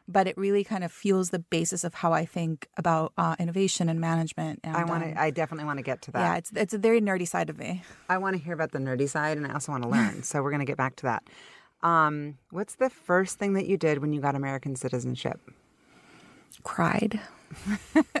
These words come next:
Speaker 2: Surprise, surprise.
Speaker 1: Yeah, shocker. <laughs> I cried. I had, I hugged my mom.
Speaker 2: And who's the first one you called?
Speaker 1: Uh, my husband.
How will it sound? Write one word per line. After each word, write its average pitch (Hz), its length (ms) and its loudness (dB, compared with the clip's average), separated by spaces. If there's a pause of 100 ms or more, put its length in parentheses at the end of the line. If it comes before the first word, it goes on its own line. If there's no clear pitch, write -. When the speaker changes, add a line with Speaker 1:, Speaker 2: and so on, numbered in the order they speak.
(140)
Speaker 2:
Surprise, 151 460 0
surprise. 208 460 -2
Speaker 1:
Yeah, 254 460 2
shocker. 208 840 0 (140)
<laughs> 214 60 -2
I 214 120 0
cried. 180 480 0
I 185 80 -2
had, 185 200 0 (120)
I 196 80 2
hugged 196 260 0
my 226 120 4
mom. 180 360 0
Speaker 2:
And 202 140 6
who's 190 180 4
the 196 80 2
first 185 240 -2
one 170 100 0
you 160 100 -2
called? 143 400 -6 (680)
Speaker 1:
Uh, 185 160 4
my 185 100 0
husband. 175 420 -4